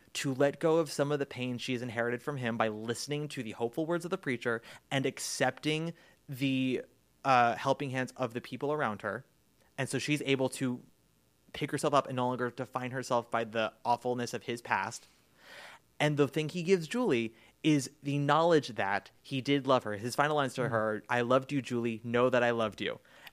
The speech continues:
Speaker 1: And
Speaker 2: Wow.
Speaker 1: that is what she needs because sh-, he died with her never fully knowing how he felt about her,
Speaker 2: Wow.
Speaker 1: only what she felt about him. And that has haunted her for sixteen years. And him giving her that closure allows her to close that gap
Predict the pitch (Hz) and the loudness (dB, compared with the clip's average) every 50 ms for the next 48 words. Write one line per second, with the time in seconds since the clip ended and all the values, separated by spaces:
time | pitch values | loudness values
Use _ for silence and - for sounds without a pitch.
0 | - 127 135 131 131 131 147 160 143 135 156 151 - - 165 156 156 160 143 127 | -2 0 2 4 6 6 6 4 4 4 2 2 2 0 -2 -2 0 0 0 -2
1 | 110 - - - - 127 120 - - - - - - 165 160 151 156 143 143 127 | -2 -4 -6 -6 -4 -4 -4 -4 -6 -10 -12 -8 -4 -2 0 2 4 4 4 2
2 | 120 - - 139 131 131 131 123 135 143 139 - - - 135 139 139 135 131 127 | 0 -2 -4 -4 -2 0 0 0 0 0 -2 -4 -4 -4 -2 -2 -2 -2 0 0
3 | 127 127 120 113 95 113 117 113 113 107 - 113 107 - 110 95 90 - - - | 0 0 0 -2 -2 -2 0 0 -2 -4 -4 -4 -4 -4 -6 -10 -10 -10 -10 -8
4 | 117 117 120 127 131 143 139 131 120 - - 127 110 - 117 117 - 110 113 104 | -4 0 2 4 4 4 4 2 0 0 -2 -4 -2 -2 -2 -2 -2 -2 -2 -2
5 | - 101 110 80 69 71 - - - - - - 131 127 127 123 123 123 110 - | -2 -4 -8 -10 -10 -10 -14 -18 -20 -20 -8 -4 -2 0 2 2 2 0 -2 -2
6 | - 139 139 139 143 131 160 151 147 - 110 - - 147 139 - - 151 139 131 | -2 -2 -2 -2 -2 -4 -4 -4 -4 -6 -8 -8 -8 -8 -8 -8 -8 -8 -6 -4
7 | 127 113 67 80 - - - - - - - 120 110 135 147 139 123 139 147 156 | -4 -4 -6 -6 -8 -10 -14 -20 -18 -12 -8 -6 -4 -2 -2 -2 0 0 0 0
8 | 170 180 190 190 196 190 190 - 214 202 190 147 135 123 - 135 131 123 127 139 | 2 2 4 4 4 4 2 2 0 2 2 2 0 0 0 0 0 4 6 6
9 | 151 156 151 - - 156 147 139 - - 123 110 - - - 120 131 139 180 170 | 6 6 4 2 0 0 0 0 -2 -4 -8 -10 -8 -2 0 0 2 2 2 0
10 | 170 - 185 170 156 147 | 0 2 4 4 4 4